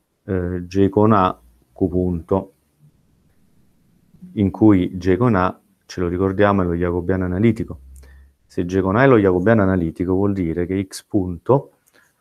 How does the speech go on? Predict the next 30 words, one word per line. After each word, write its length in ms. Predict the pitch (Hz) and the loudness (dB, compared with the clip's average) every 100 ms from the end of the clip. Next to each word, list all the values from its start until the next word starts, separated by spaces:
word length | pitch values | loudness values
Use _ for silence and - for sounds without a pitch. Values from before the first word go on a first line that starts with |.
| _ | _
è 320 | - 107 170 - | 0 2 0 -6
la 200 | 101 92 | -4 -2
derivata 640 | 90 101 101 117 131 98 87 | 0 0 2 4 2 0 -2
temporale 840 | 113 127 156 92 82 82 87 - _ _ _ | -2 0 0 2 0 -4 -8 -10 _ _ _
della 300 | 98 98 95 | -6 -2 -2
rappresentazione 1200 | 95 - 107 117 117 120 - - 87 85 87 - _ _ _ | -2 -4 -4 -2 -2 -4 -6 -6 -4 -4 -6 -10 _ _ _
del, 480 | 98 85 85 85 82 _ _ _ _ _ | -6 -4 -4 -4 -6 _ _ _ _ _
eh, 320 | 90 85 87 - | -14 -12 -12 -4
organo 340 | 95 90 87 | -2 0 0
terminale, 480 | 85 85 95 87 80 | 0 2 2 2 0
posizione 460 | 87 131 - 92 | -4 -6 -4 -2
e 20 | 85 | 0
orientamento. 680 | 85 - 87 87 85 - _ _ _ _ _ _ _ _ _ _ - | 0 -2 -2 -2 -4 -8 _ _ _ _ _ _ _ _ _ _ -2
E 160 | 92 | 2
mi 160 | 92 92 | 4 4
ricordo 600 | 92 90 117 98 82 82 | 4 4 2 0 -2 -4
che 260 | - 87 85 | -4 -4 -4
la 140 | 85 | -6
derivata 360 | 82 87 120 131 | -4 0 2 2
temporale 360 | 120 113 110 | 0 0 0
della 100 | 98 | 0
posizione 560 | 92 95 95 - 160 104 | -2 -6 -8 -4 -2 -2
è 120 | 90 | -4
proprio 260 | - 98 92 | -4 -2 -2
la 60 | |
velocità 300 | 85 85 95 | -4 -6 -6
lineare, 520 | 92 90 87 76 82 80 _ - | -4 -6 -6 -10 -12 -18 _ -12
non 140 | 80 | -10
cambia 320 | 90 85 82 | -6 -6 -6
nulla, 360 | 80 78 95 | -8 -8 -8